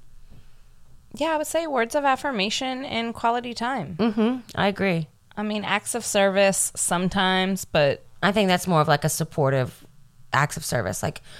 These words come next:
Speaker 2: you know, when you got something big or I got something big, we can kinda lean into each other. But I'm not, like, coming to your house and doing your dishes.
Speaker 1: Yeah,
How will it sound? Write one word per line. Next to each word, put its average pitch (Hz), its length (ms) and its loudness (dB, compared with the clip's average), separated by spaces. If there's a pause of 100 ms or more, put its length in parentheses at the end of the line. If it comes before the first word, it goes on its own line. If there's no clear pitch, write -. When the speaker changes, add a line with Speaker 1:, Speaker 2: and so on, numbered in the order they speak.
(280)
Speaker 2:
you 175 120 0
know, 151 140 4
when 151 120 6
you 160 120 6
got 143 240 4
something 151 300 2
big 147 260 6
or 139 40 8
I 143 100 8
got 147 180 4
something 147 260 2
big, 151 180 2
we 156 120 0
can 156 100 0
kinda 147 220 4
lean 143 200 6
into 135 240 0
each 101 140 -2
other. 107 160 0
But 147 140 2
I'm 170 100 6
not, 165 140 4
like, 151 120 2
coming 147 200 0
to 143 80 -4
your 135 100 2
house 131 200 2
and 110 100 -4
doing 104 140 0
your 90 80 -2
dishes. 127 200 0
Speaker 1:
Yeah, 151 300 6